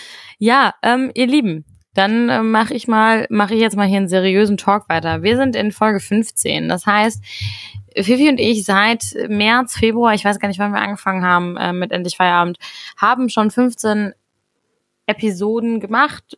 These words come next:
Wir haben ein bisschen geschludert, wir haben ein bisschen geschlonzt. Denn ja, wenn, äh, irgendwie mit den ganzen Lockerungen kamen natürlich auch wieder Lockerungen in unserer Freizeitplanung und dementsprechend, ähm, war es alles ein bisschen schwieriger, uns terminlich zu koordinieren.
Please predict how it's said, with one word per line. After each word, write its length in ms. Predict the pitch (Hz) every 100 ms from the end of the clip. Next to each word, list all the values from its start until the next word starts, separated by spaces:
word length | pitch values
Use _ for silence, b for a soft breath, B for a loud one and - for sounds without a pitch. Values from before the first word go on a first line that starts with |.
| _
Wir 140 | 214 208
haben 300 | 254 269 247
ein 140 | 220
bisschen 260 | 214 - 214
geschludert, 540 | - - 190 190 185
wir 100 | 185
haben 240 | 196 208
ein 140 | 208 196
bisschen 260 | 196 196
geschlonzt. 580 | 190 - - 165 175 - - B B B B B
Denn 140 | 190
ja, 540 | 190 175 196 226 240 240 -
wenn, 540 | 190 208 220 214 214
äh, 520 | 110 196 190 190 190
irgendwie 440 | - 196 190 208 180
mit 240 | 196 214
den 100 | 240
ganzen 300 | 220 214 208
Lockerungen 600 | 196 202 220 226 233 233
kamen 220 | 220 208
natürlich 540 | 202 196 220 214 214 196
auch 140 | 202
wieder 180 | 196 180
Lockerungen 540 | 202 - 226 233 226
in 80 | 202
unserer 280 | 202 196 208
Freizeitplanung 960 | - 285 - 190 175 196 175 185 220 - B B B
und 280 | - 269 262
dementsprechend, 920 | 262 269 247 240 214 226 240 254 247 -
ähm, 460 | 208 214 220 226 - _ b b b b b b b b b b b -
war 160 | 233
es 100 | 285
alles 260 | 294 254 247
ein 80 | 254
bisschen 280 | 254 247 214
schwieriger, 800 | - 202 254 294 269 277 285 277
uns 220 | 240 -
terminlich 440 | 240 247 277 294 -
zu 120 | 269
koordinieren. 680 | - 262 254 247 220 175